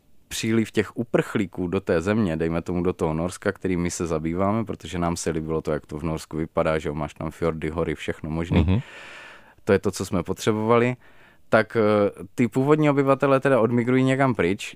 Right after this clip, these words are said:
Speaker 1: a máš tam ty, ty nový příchozí a to jsou ti naši hráči, proto jim i říkáme Outlanders, protože v norštině Outlander je úplně to samé, co v angličtině, je to
Speaker 2: Mhm.
Speaker 1: prostě cizák. A to je to, co jsme my chtěli. Takže, eh,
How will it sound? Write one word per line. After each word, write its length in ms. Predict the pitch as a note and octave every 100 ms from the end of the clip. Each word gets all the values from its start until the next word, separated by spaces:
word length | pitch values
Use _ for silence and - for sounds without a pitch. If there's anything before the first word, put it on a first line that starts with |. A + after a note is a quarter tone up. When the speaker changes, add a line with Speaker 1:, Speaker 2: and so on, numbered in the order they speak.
| -
Speaker 1:
a 40 |
máš 260 | G#2 A2 -
tam 200 | B2 A#2+
ty, 380 | - A#2+ A#2 - - -
ty 100 | G#2
nový 260 | G2+ A2
příchozí 500 | G#2 - - F2+ F2
a 40 | F2
to 100 | G#2+
jsou 160 | A#2+
ti 140 | A2+ A2
naši 240 | G#2+ -
hráči, 400 | G2+ F2+ E2+ E2
proto 260 | D2+ F2 G2+
jim 160 | G2
i 100 | E2+
říkáme 400 | G2 F#2+ G2 G2 -
Outlanders, 680 | F#2 F#2 F2 D#2 D2 C#2+ -
protože 420 | - - F2+ F2
v 100 | -
norštině 600 | F#2 F#2+ - - F#2 F2+
Outlander 480 | F2+ - F2+ F2+ F2+ F#2 E2 -
je 200 | F2 F#2+
úplně 380 | F2 F#2 F2+ F2
to 100 | F2
samé, 260 | F#2 F2
co 140 | F2 D2
v 80 | C#2+
angličtině, 520 | E2 F#2+ - - G2
je 40 |
to 100 | F#2
Speaker 2:
Mhm. 80 | E2+
Speaker 1:
prostě 280 | F2+ - D#2+
cizák. 440 | - C#2+ A1+ - - - - - - - - - - - -
A 120 | -
to 160 | E2 G2+
je 120 | G2+
to, 160 | - G#2
co 180 | - G2+
jsme 240 | G#2+ G2+
my 140 | G2
chtěli. 340 | G2 - F2 D#2
Takže, 400 | F2+ F#2 A2+ G#2 _ - _ _ - - - -
eh, 40 | _